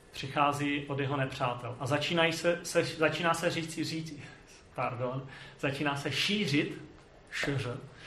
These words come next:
čeština je náročný jazyk, začíná se šířit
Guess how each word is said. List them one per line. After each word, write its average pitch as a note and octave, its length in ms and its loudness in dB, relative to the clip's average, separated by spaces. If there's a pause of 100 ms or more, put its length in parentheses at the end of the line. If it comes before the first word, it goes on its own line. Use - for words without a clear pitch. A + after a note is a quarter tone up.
(460)
čeština C3 540 0
je B2+ 280 2 (280)
náročný D#3 460 4
jazyk, C#3 380 2 (600)
začíná D3+ 440 -2
se D#3+ 180 -4
šířit E3 640 0